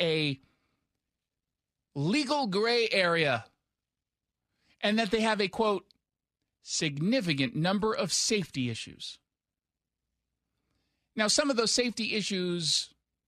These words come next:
are connected to the fact that they're permitted to allow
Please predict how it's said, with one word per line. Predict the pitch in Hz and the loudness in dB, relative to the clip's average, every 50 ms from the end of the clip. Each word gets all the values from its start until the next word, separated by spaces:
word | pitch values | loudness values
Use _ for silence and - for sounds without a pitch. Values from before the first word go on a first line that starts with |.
| _ _ _ _ _ _ _ _ _ _ _ _ _ _ - | _ _ _ _ _ _ _ _ _ _ _ _ _ _ -2
are | - 180 180 180 180 175 170 170 170 175 170 160 - _ _ _ _ _ _ - | 0 2 2 2 2 2 2 2 2 2 0 -2 -6 _ _ _ _ _ _ -6
connected | - 185 180 180 180 - 190 175 - | -2 0 0 0 0 -2 -2 -2 0
to | 185 175 | 0 -2
the | 165 160 | -2 0
fact | - 180 170 170 - - | 0 2 2 2 0 -2
that | 175 156 - | -4 -4 -2
they're | 170 151 | -4 -4
permitted | - - - 165 165 180 185 180 175 170 151 143 | -4 -6 -6 -4 -2 -2 0 0 0 -2 -2 -4
to | - - 180 165 156 151 151 147 147 143 147 - | -4 -2 -2 0 0 0 0 -2 -2 -2 -2 -2
allow | - 151 156 156 156 151 151 147 143 143 - | -2 0 2 2 4 4 4 2 2 0 -4